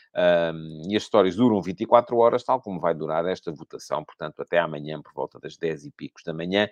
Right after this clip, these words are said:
vão poder votar relativamente a esta, eh, pergunta, que é, "Quem é que vocês acham que vai ganhar as eleições?" Nem é quem é que vocês gostariam que ganhasse,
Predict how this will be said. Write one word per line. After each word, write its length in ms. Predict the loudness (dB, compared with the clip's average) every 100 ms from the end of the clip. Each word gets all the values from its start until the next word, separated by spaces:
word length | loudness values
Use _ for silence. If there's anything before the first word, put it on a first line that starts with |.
| -4 -20
vão 280 | 0 2 2
poder 340 | 0 2 4 4
votar 500 | 2 -2 6 8 6
relativamente 600 | 2 -6 -4 -4 -4 -2
a 60 |
esta, 440 | 2 0 2 0 2
eh, 260 | 0 0 0 0
pergunta, 460 | 0 2 2 0
que 140 | 4 2
é, 80 |
"Quem 240 | 4 2 2
é 60 |
que 60 | 2
vocês 320 | -2 -2 0
acham 320 | 4 4 2
que 80 | 0
vai 220 | 8 8 8 -12 _
ganhar 580 | 10 10 12 10 8 6 -8
as 100 | -6
eleições?" 380 | -4 -4 -6 -12
Nem 260 | 0 6 6
é 40 |
quem 220 | 6 6
é 60 | 6
que 60 | 4
vocês 300 | 2 4 2
gostariam 500 | 0 6 6 8 4
que 60 |
ganhasse, 580 | 6 8 12 10 10 0